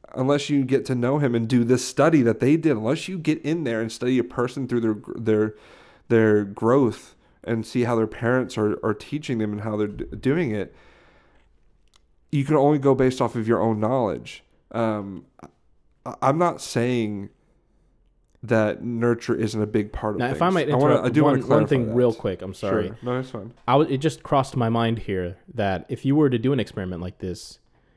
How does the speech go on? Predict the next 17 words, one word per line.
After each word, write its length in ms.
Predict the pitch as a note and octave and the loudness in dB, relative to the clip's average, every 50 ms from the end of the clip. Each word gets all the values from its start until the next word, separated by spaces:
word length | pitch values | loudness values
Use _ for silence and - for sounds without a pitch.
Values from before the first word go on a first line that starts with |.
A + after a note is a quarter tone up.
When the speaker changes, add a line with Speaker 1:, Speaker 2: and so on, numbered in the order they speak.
| _ _ _ _ - | _ _ _ _ -6
Speaker 2:
you 140 | - B2 C3 | 0 2 2
would 100 | C#3 B2+ | 4 4
Speaker 1:
They 60 | A#2+ | 4
Speaker 2:
have 120 | D#3 D#3+ | 2 2
Speaker 1:
could 80 | C#3 C3 | 2 2
Speaker 2:
to 60 | B2 A2+ | 2 4
Speaker 1:
never 60 | C3 | 4
Speaker 2:
ask. 140 | C3 A#2+ B2 | 4 2 2
Speaker 1:
know. 240 | B2 G#2+ G#2 G#2 G2+ | 2 2 0 -2 -4
Speaker 2:
No, 140 | C#3+ C#3 A#2+ | -4 -4 -2
no, 140 | G#2+ C#3 C3+ | 0 0 0
you 160 | A#2+ A2 B2 C#3+ | 0 2 0 0
would 100 | D3 A#2+ | 0 -2
have 180 | C3+ D3+ - | -4 -6 -6
to 140 | - A#2+ - | -6 -8 -6
ask 280 | A#2+ C3 C3 - - - | -4 -4 -4 -6 -8 -8
parents 580 | - C3 C3+ A#2+ G2+ F2+ - - - - - | -6 -4 -2 -2 -4 -6 -8 -12 -18 -20 -20